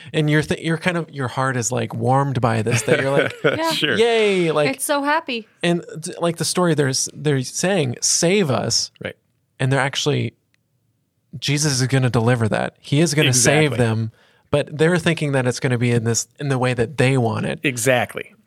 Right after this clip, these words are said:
Speaker 1: But it's the
Speaker 3: And
Speaker 1: absolute
Speaker 3: that's
Speaker 1: opposite.
Speaker 3: what, what we mean by fulfill, right? He's going to take all of that and bring it to an end so that he ha-, they have nothing other than him finally. And that's really what we're, what,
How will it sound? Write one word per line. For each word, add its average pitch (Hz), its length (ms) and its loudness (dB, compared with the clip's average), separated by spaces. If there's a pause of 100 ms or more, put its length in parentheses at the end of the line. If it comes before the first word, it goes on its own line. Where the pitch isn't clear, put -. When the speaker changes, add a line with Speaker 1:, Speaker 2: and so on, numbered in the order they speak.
(140)
Speaker 1:
But 131 120 2
it's 120 300 -4 (420)
the 139 180 -4
Speaker 3:
And - 100 2
Speaker 1:
absolute 127 280 -2
Speaker 3:
that's 143 300 2
Speaker 1:
opposite. 185 280 0 (100)
Speaker 3:
what, - 20 -6
what 143 200 0
we 147 100 0
mean 139 220 2
by 127 220 2
fulfill, 117 560 -2
right? 110 180 -2
He's 113 140 -8
going 120 140 -4
to 101 80 -12
take - 340 -6
all 135 240 4
of 139 80 0
that 120 200 2
and 110 160 -6
bring 117 200 -2
it 110 80 -8
to 120 100 -6
an 104 60 -6
end 104 160 -4
so - 80 -12
that 95 180 -2
he 101 160 -8
ha-, 98 160 -4
they 101 120 0
have 92 180 -6
nothing 113 640 -4 (340)
other - 400 0
than 95 200 -2
him - 320 -2
finally. - 440 -4
And 147 100 -6
that's 233 300 -4
really 180 500 2
what 156 300 2
we're, 131 380 0
what, 135 260 2